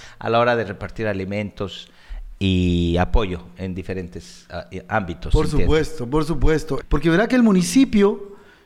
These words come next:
Speaker 2: no tiene la pa-, facultad, no tiene la competencia de entregar alimentos.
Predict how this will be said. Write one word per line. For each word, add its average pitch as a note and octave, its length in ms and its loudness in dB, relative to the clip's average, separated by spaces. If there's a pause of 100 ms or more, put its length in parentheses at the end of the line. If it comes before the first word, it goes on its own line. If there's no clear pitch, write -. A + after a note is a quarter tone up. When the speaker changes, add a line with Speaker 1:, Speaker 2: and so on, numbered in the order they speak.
(140)
Speaker 2:
no E3+ 260 0
tiene A#3+ 400 2
la G3+ 180 2
pa-, - 280 2
facultad, D#3 600 0
no F3 160 0
tiene B3 200 6
la B3 180 2
competencia G3 720 2
de G3+ 60 2
entregar D#3+ 340 2
alimentos. D#3 640 0